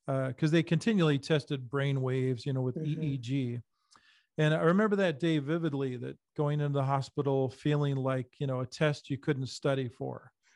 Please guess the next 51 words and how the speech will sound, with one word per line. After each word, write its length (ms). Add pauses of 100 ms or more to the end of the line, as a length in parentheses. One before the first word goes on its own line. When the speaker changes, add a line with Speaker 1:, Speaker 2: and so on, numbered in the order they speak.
(160)
Speaker 2:
Mm-hmm. 240
Speaker 1:
you 80
know, 260
and 500
hoping 380
that 120
you 120
would 200
pass, 580 (180)
you 120
know, 260 (100)
'cause 280 (380)
I 120
knew 240
that 200
this 240
would 260 (160)
determine 640
whether 260
or 40
not 320 (200)
the 160
rest 340
of 80
my 140
life, 520 (560)
whether 220
or 40
not 180
I 100
could 200
drive 680 (440)
Speaker 2:
Yeah. 220
Speaker 1:
and 240
just 260
do 140
simple 440
things 560
like, 220 (100)
you 80
know, 40
just 220
function 440
in 120
society 720
and, 240
and 100
have 180
a 40
real 200
life, 300